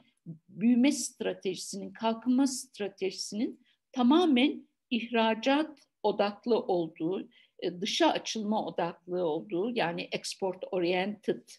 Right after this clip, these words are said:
country olmak istediği durumdan başlayarak bugüne kadar Türkiye'de popülaritesini,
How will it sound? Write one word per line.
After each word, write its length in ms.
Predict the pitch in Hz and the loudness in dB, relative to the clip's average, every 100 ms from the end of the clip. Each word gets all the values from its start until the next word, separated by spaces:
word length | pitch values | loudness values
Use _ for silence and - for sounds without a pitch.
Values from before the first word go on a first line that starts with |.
| _ _ _ - | _ _ _ 0
country 520 | 214 220 220 - 226 - | 0 0 -4 -8 -8 -2
olmak 400 | 185 185 185 185 - | -2 -2 -6 -8 -16
istediği 680 | - - 190 175 202 185 | -14 -4 -4 -4 -8 -6
durumdan 580 | - 185 202 175 233 214 | -2 -2 0 0 0 0
başlayarak 840 | 170 214 - 220 233 190 180 - - | -2 -2 -6 -2 0 0 -2 -6 -2
bugüne 420 | 349 392 254 233 | 2 4 4 4
kadar 460 | 220 175 165 - - _ _ _ _ | 0 0 -2 -4 -12 _ _ _ _
Türkiye'de 760 | - 440 - 269 214 214 226 - | 0 0 2 2 4 4 0 -2
popülaritesini, 1160 | 277 269 254 254 233 240 247 - 220 196 170 | -6 -2 2 2 2 -2 -4 -2 -4 -2 -4